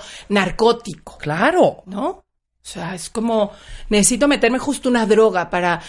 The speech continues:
Speaker 1: ¿no? Como, no sé, entre para tener energía. Ahorita vamos a ir viendo y tiene que ver justo también con
Speaker 2: Sí,
Speaker 1: la privación.
Speaker 2: punto por punto, muy bien.
Speaker 1: Fíjate que hace ratito, digo, ahorita que me comentabas del Garibaldi, <laughs>
Speaker 2: Ajá.
Speaker 1: me acordé, yo embarazada, llega un baby shower y ya sabes, pues toda la mesa de las chavas de,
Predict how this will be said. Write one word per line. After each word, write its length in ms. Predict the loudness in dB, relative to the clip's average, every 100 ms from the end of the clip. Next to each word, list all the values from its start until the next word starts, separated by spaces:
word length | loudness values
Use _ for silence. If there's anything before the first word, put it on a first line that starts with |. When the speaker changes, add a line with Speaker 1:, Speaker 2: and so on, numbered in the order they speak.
| -14 -14 -12 -6 -4 -4 -6 -6 -4
Speaker 1:
¿no? 240 | 0 0 2
Como, 260 | 0 0 0
no 200 | 0 0
sé, 280 | 0 2 2
entre 200 | 2 -4
para 260 | -4 -6
tener 240 | -4 0 2
energía. 400 | 0 -2 0 2
Ahorita 200 | 2 0
vamos 220 | 0 -2
a 40 |
ir 60 | 0
viendo 260 | 2 2 0
y 100 | -2
tiene 200 | -4 -4
que 100 | -2
ver 140 | -2 -2
justo 300 | -6 -6 -8
también 260 | -4 -4
con 100 | 2
Speaker 2:
Sí, 60 | 2
Speaker 1:
la 60 | 2
privación. 220 | 2 4 2
Speaker 2:
punto 60 |
por 180 | 2 0
punto, 320 | 0 -2 0
muy 160 | 0 0
bien. 220 | 0 -2 -8 -4
Speaker 1:
Fíjate 400 | 0 2 0 -2
que 80 |
hace 180 | -2 0
ratito, 380 | 0 0 -4 -4 2
digo, 140 | 4
ahorita 200 | 4 0
que 100 | 0
me 100 | -2
comentabas 340 | -2 0 2
del 140 | 2 2
Garibaldi, 880 | 2 2 0 -2 0 0 2 -2 -2
<laughs> 100 | -2
Speaker 2:
Ajá. 180 | 0 2
Speaker 1:
me 80 | 2
acordé, 300 | 2 2 2
yo 100 | 2
embarazada, 800 | 2 2 0 -2 0 0 0 -8 _ _ 0
llega 200 | 2 4
un 120 | 2
baby 220 | 2 0
shower 500 | 2 2 4 2 0
y 100 | 0
ya 120 | 2 2
sabes, 220 | 0 -2
pues 180 | -6 2
toda 160 | 2
la 140 | 4 2
mesa 320 | 0 0 0
de 100 | 2
las 180 | 0 -2
chavas 340 | 0 0 2
de, 180 | 0 0